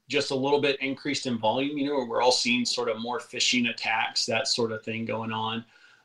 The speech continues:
Um, but I think the thing that really keeps me up at night in this situation is just that, that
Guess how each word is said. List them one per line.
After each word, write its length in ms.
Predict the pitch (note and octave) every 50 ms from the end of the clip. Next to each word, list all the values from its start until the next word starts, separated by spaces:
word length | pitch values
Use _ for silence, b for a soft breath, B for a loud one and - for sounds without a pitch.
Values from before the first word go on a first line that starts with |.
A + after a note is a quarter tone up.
| b -
Um, 560 | B2+ B2 A#2+ A#2 A2+ A2 G#2+ G#2+ A2 - -
but 180 | - D3 C3+ A#2+
I 60 | B2
think 240 | - - F3+ A3+ A3+
the 120 | - C#3+
thing 160 | - C#3+ C#3
that 160 | B2+ A#2+ - A#2+
really 240 | C3 D3 C#3+ C3+ A#2
keeps 420 | - - - D3+ C#3 - - -
me 180 | C3+ C3 C3 C#3+
up 140 | D3+ D3+ -
at 140 | D3+ D3 D3+
night 300 | D3+ D3 D3 D3 D3 C#3
in 100 | C3+ C#3
this 180 | D3 D3 D3
situation 640 | - - D#3 - - C#3 C3 C#3 D3+ C#3+ - - D3 C3
is 120 | A#2+ -
just 300 | - C3+ C3 C3 - -
that, 320 | C3+ B2+ B2 B2 A#2+ A#2 - - _ _ _ _ _ _ _ -
that 180 | D3+ C3+ C3